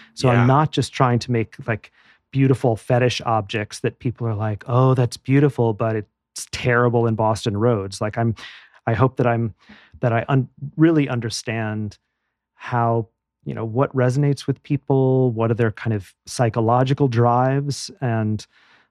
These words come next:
Speaker 1: um, how to, how to make things that people will love and adopt and continue to use and really understand, like, whether it's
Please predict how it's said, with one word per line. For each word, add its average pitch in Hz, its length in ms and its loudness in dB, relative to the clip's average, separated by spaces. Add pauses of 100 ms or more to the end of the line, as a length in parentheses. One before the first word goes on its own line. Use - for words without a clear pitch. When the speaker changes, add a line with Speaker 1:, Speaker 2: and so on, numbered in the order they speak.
Speaker 1:
um, 110 380 -6 (320)
how 123 480 2
to, 113 440 -2 (300)
how - 160 -2
to 123 80 2
make 120 240 0
things 110 320 -2
that - 140 -10
people 107 340 -4
will 104 340 -4 (220)
love 117 440 0
and 110 140 -4
adopt 104 580 -4
and 101 320 -6 (360)
continue 135 520 4
to 123 140 -4
use 113 440 0
and 104 140 -2
really 107 260 -2
understand, 104 840 -6 (560)
like, - 160 -12 (420)
whether 104 320 -6
it's - 320 -12